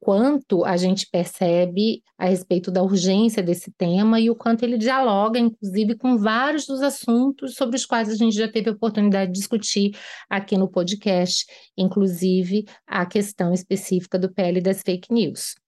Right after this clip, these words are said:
Mas vamos agora ao que interessa. O que é que você acha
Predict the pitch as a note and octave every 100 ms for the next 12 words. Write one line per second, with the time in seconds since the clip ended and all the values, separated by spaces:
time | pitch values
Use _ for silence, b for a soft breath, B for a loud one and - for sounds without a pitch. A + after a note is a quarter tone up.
0 | _ B B - B3 A3 D#4 G4 A3+ G3+
1 | G#3+ A3+ A3 C4+ C4 C4+ B3+ F3+ D3 -
2 | - G3+ - _ _ _ _ - D4+ D#4
3 | E4 E4 C#4 F#3+ F3 F#3+ G3+ - G#3+